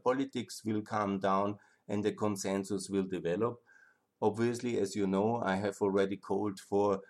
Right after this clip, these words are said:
the Euro adoption of Albania and of North Macedonia. That would be, I think, a very good step also of these countries,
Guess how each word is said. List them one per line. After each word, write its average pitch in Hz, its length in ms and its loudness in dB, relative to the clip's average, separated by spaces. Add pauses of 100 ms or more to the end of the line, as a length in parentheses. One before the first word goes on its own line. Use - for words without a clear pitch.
(140)
the 104 100 0
Euro 113 420 4
adoption 98 520 -2
of 98 160 0
Albania 98 600 0
and 104 220 0
of 101 200 2
North 98 280 2
Macedonia. 98 840 0 (280)
That 107 200 2
would 107 220 0
be, 110 180 2
I 98 100 6
think, 104 300 -2
a 101 80 2
very 98 260 2
good 101 220 -4
step 98 380 0
also 107 380 0
of 95 160 -2
these 104 160 -4
countries, 98 500 -4